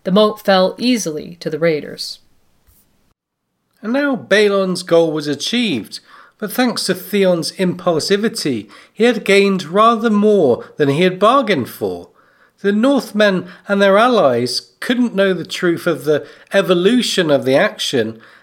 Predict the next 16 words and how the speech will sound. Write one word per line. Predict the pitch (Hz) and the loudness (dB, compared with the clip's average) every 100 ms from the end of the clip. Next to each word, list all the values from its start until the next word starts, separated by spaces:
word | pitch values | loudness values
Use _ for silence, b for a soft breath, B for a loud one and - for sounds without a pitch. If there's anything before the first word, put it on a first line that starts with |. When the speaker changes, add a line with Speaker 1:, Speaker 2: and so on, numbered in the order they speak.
| B | B
Speaker 2:
and | 247 | -2
of | 269 | -2
course | - 240 220 - | -4 -2 -2 -2
the | 208 190 | -2 0
initial | 208 208 214 | 0 0 -4
capture | 214 - 233 - 196 | -4 -6 -6 -4 -4
of | 160 | -2
Winterfell | 190 240 226 170 151 131 127 - B | 0 0 0 -2 0 0 -2 -6 B
would | 214 226 | -4 -2
be | 247 | -2
seen | - 202 170 160 | -2 -2 -2 -4
as | 165 - | -6 -10
part | - 160 143 - | -6 -2 -2 -4
of | 131 | -10
the | 120 | -10
plan. | - 240 269 92 | -10 -6 -4 -4